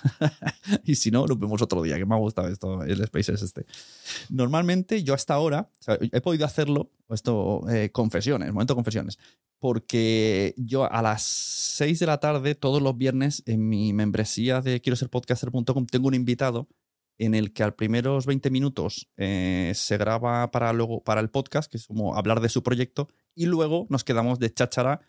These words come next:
con algún tema que sea su, su expertise. Por ejemplo, en este caso, pues hubiese sido Marta, nos hubiese hablado de N F Ts. Cuando vino, mm, Mitre, me habló de la comunidad. Cuando vino Salud, me habló de las redes sociales. Y esto se queda para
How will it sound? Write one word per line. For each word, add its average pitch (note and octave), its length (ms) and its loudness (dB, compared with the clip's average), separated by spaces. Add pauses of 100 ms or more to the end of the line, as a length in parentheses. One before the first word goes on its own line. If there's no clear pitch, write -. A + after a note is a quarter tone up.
(140)
con B2 140 0
algún A2+ 280 2
tema A#2+ 380 0
que A#2+ 80 -4
sea A2 260 -2
su, - 360 -10
su - 280 -4
expertise. - 640 -2
Por F2+ 120 -6
ejemplo, - 260 -4
en G#2 60 -2
este G2+ 120 -2
caso, A2+ 240 0
pues G#2+ 180 -2
hubiese G#2 200 -2
sido G#2 180 -2
Marta, A#2 280 0
nos A#2+ 100 2
hubiese A2 180 2
hablado A2 220 2
de A#2 80 2
N A2 80 2
F - 140 0
Ts. - 180 -4 (380)
Cuando G#2 260 0
vino, A2 880 0
mm, G2+ 680 -2
Mitre, B2 280 0
me C3+ 80 0
habló A2 180 2
de A#2+ 100 0
la A2 120 0
comunidad. F#2+ 560 0
Cuando D#2 280 -6
vino G#2+ 720 -2
Salud, A2 240 2
me C3+ 100 2
habló A2 280 2
de A#2+ 60 2
las A#2 80 0
redes G#2+ 180 -2
sociales. F2+ 460 0 (340)
Y B2+ 80 -4
esto B2+ 140 2
se - 140 -4
queda C3 180 0
para A2 240 0